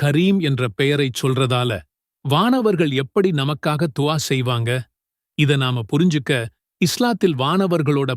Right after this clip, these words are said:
பங்கு என்னன்னு தெரிஞ்சுக்கணும். வானவர்கள், அதாவது மலக்குமார்கள், அல்லாஹ்வின் கட்டளைக்கு அப்படியே அடிபணிந்து செயல்படுறவங்க. சில குறிப்பிட்ட நல்ல செயல்களைச் செய்யிற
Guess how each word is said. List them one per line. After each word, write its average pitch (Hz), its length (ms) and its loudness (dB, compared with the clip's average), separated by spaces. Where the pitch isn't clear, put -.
பங்கு 180 420 2
என்னன்னு 151 480 0
தெரிஞ்சுக்கணும். 123 600 -2
வானவர்கள், 139 720 0
அதாவது 127 440 0
மலக்குமார்கள், 131 800 0
அல்லாஹ்வின் 147 640 2
கட்டளைக்கு 127 680 -2
அப்படியே 131 600 -2
அடிபணிந்து 143 680 0
செயல்படுறவங்க. 123 840 -2
சில 147 360 0
குறிப்பிட்ட 170 600 0
நல்ல 143 360 0
செயல்களைச் 143 640 0
செய்யிற 131 300 0